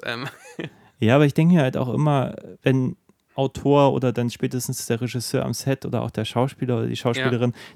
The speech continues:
Speaker 2: die müssen sich doch auch überlegen, „Okay, ich sitze jetzt in diesem Auto so, neben mir ist ein Sheriff, der hat vielleicht eine Waffe so,
Speaker 1: Mhm.
Speaker 2: dann hatte sie vorher ein Handy.“ Und das Einzige, was irgendwie bespielt wird, ist dieses Sprechfunkgerät.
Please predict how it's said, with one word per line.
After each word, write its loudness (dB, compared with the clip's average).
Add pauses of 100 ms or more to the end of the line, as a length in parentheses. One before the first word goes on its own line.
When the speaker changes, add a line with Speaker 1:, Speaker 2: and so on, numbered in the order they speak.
Speaker 2:
die -4
müssen 0
sich 0
doch -4
auch -2
überlegen, 0
„Okay, -4
ich -8
sitze -2
jetzt -8
in -2
diesem -2
Auto -4
so, -6 (240)
neben 2
mir 0
ist -2
ein 0
Sheriff, -4
der -4
hat -4
vielleicht -6
eine 0
Waffe -2
so, -10 (380)
Speaker 1:
Mhm. -10
Speaker 2:
dann 2
hatte -4
sie -6
vorher 2
ein 0
Handy.“ 0 (340)
Und -2
das 0
Einzige, 0
was -4 (100)
irgendwie 4
bespielt -2
wird, 0
ist -8
dieses -2
Sprechfunkgerät. -4